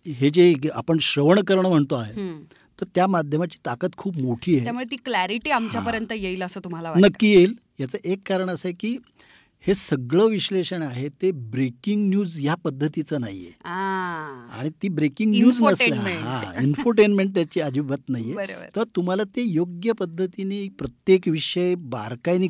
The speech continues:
Speaker 1: कळेल, नेमकं तिथले धागेदोरे काय आहेत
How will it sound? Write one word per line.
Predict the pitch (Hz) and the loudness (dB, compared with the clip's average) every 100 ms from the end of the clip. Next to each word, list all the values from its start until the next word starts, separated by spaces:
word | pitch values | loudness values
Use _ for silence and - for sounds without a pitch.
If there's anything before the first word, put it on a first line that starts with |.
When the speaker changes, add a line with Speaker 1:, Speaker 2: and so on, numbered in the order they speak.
| - | 2
Speaker 1:
कळेल, | 160 160 165 156 - _ _ - _ _ _ 127 | 4 4 2 0 -6 _ _ -20 _ _ _ -4
नेमकं | 120 135 139 - 208 190 | 2 2 2 4 4 4
तिथले | 180 180 175 | 0 2 4
धागेदोरे | 143 147 160 160 | 4 2 0 -2
काय | 151 156 151 | -2 -2 -2
आहेत | 143 | -2